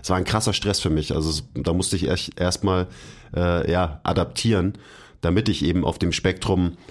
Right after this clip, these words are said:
auch mal in die Mitte komme, in das Neutrale und dann von da aus auch mal in die Richtung Extrovertiertheit, wo ich jetzt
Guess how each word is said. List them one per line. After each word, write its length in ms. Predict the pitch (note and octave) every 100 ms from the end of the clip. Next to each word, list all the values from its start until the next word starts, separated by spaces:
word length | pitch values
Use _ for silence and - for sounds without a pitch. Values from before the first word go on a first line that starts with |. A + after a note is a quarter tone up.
| -
auch 180 | E2+ F#2+
mal 160 | E2+
in 100 | E2
die 60 | F2
Mitte 240 | F2+ -
komme, 340 | G#2 G#2+ G2+ F#2+
in 80 |
das 140 | D#2+ -
Neutrale 540 | E2 - E2 F#2 G2+
und 80 | F2+
dann 120 | D#2+
von 160 | D#2+ F2
da 180 | E2 F2+
aus 160 | E2+
auch 120 | C#2+
mal 240 | F2+ E2+ D#2+
in 140 | E2
die 160 | E2+ D#2+
Richtung 420 | E2 - D#2+ D#2 - - -
Extrovertiertheit, 880 | A2 - G#2 E2 D#2 F2 E2 F#2 F2+
wo 100 | F2+
ich 100 | F2
jetzt 300 | G#2 -